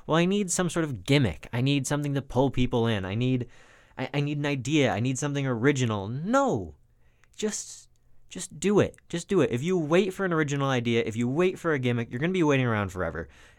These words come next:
and it's not gonna happen. It's never gonna happen. N-, there's nothing original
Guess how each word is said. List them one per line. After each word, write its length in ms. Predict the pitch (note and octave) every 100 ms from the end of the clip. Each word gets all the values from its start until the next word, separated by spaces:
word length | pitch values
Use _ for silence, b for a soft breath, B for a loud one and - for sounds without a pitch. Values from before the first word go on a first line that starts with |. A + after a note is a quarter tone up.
| -
and 320 | A2 G#2 G2+ -
it's 200 | G#2+ C3+
not 280 | C3 C3
gonna 140 | A#2+ G#2+
happen. 300 | G2 E2+ F2+
It's 180 | G#2 C3+
never 280 | C3+ C3 G#2
gonna 160 | G2
happen. 460 | F#2+ F2 E2 E2+ E2 b b b _
N-, 220 | C3+ C3 C3+
there's 200 | C#3+ C3+
nothing 380 | D3+ E3+ F#3+
original 560 | F3 B2+ B2+ B2 A#2+